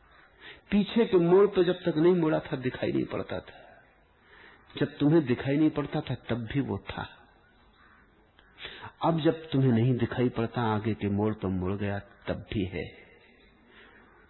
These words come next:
तुम्हारे देखने की सीमा है, उसके होने की सीमा नहीं।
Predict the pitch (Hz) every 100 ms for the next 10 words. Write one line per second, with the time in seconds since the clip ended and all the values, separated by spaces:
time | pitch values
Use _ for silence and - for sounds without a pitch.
0 | _ _ - 147 139 143 170 127 110 -
1 | 147 143 131 - 127 127 147 - - 117
2 | - 131 101 107 120 - - 131 143 -
3 | 107 -